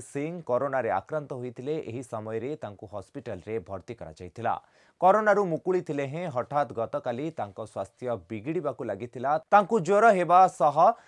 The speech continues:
ସେ ଦୁର୍ବଳ ଅନୁଭବ କରିଥିଲେ. ଏଥିପାଇଁ ତାଙ୍କୁ ତୁରନ୍ତ ଏମ୍ସକୁ ନିଆଯାଇଥିଲା. ସୁକେଶ ଚନ୍ଦ୍ରଶେଖର ହାୱାଲା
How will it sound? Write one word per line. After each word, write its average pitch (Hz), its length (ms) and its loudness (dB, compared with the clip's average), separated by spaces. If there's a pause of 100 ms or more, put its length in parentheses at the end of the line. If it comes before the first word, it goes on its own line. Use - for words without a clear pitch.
(120)
ସେ 196 180 4
ଦୁର୍ବଳ 170 360 4 (120)
ଅନୁଭବ 151 320 2 (100)
କରିଥିଲେ. 147 440 -2 (120)
ଏଥିପାଇଁ 143 500 -6
ତାଙ୍କୁ 127 300 -8 (100)
ତୁରନ୍ତ 123 360 -6 (280)
ଏମ୍ସକୁ 139 500 -10
ନିଆଯାଇଥିଲା. 98 720 -8 (1600)
ସୁକେଶ 285 480 2
ଚନ୍ଦ୍ରଶେଖର 233 720 4
ହାୱାଲା 196 340 10